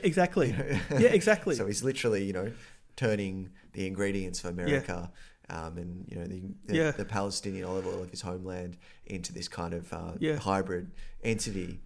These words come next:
Speaker 1: I li-, I liked his rant still. At the rant, like, one minute there'll be a rant about the nineteen sixty-seven, you know, borders, border disputes in the Middle East. So then there'll be a rant about chocolate hummus. It's
Speaker 2: Yeah.
Speaker 1: kind of funny. Like, I know it's a bit of a random thing. He reminded me a bit of James Gandolfini.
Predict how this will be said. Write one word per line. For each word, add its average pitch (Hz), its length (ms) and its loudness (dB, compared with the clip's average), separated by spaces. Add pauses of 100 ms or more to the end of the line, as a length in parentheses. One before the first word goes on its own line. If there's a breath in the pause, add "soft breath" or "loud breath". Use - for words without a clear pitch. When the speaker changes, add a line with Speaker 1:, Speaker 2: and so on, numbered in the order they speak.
(160)
Speaker 1:
I 175 60 4
li-, 196 200 2
I 202 60 4
liked 254 220 2
his 240 120 0
rant 175 300 4
still. 170 180 6
At 147 80 2
the 156 80 6
rant, 165 220 4
like, 143 180 0
one 160 180 4
minute 156 200 2
there'll 139 80 -2
be 131 100 2
a 127 60 0
rant 123 240 -2
about 123 200 -4
the - 60 -6
nineteen 120 300 -6
sixty-seven, 123 640 -6
you 120 80 -4
know, 131 160 -4
borders, 139 480 0
border 131 260 -2
disputes 131 440 -6
in - 20 -16
the 135 80 -2
Middle 131 240 -2
East. 135 180 -4
So 135 160 -2
then 135 140 -2
there'll 131 100 -2
be 127 100 -2
a 123 60 0
rant 131 240 -2
about 131 220 -6
chocolate - 340 -8
hummus. 143 400 -4 (300 loud breath)
It's 104 100 0
Speaker 2:
Yeah. 92 60 0
Speaker 1:
kind 339 100 6
of - 60 0
funny. 233 180 6
Like, 151 160 6 (380 loud breath)
I 143 60 2
know 170 100 6
it's 240 100 6
a 208 60 4
bit 170 100 8
of 143 80 6
a 131 60 4
random 135 320 6
thing. 143 160 -2
He 165 120 2
reminded 160 340 0
me 311 60 2
a - 40 -2
bit 226 100 2
of 139 100 4
James 127 300 0
Gandolfini. 135 680 0